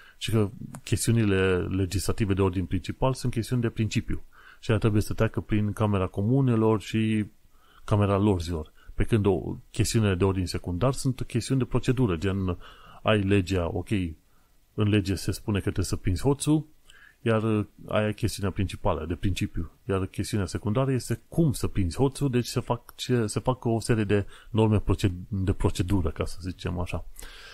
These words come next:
Ei, și atunci au făcut schimbarea asta, guvernul U K a făcut schimbarea asta, să refuze închiriere sau angajare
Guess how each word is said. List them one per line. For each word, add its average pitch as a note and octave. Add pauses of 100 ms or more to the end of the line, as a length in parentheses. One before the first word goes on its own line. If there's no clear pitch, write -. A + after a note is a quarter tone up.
(560)
Ei, D3+
și -
atunci C#3+ (500)
au C#3+
făcut D#3
schimbarea A2+
asta, F2+
guvernul G#2+
U -
K -
a A2
făcut -
schimbarea F#2
asta, G2+
să G2 (320)
refuze F#2 (640)
închiriere F#2+
sau F#2+
angajare E2+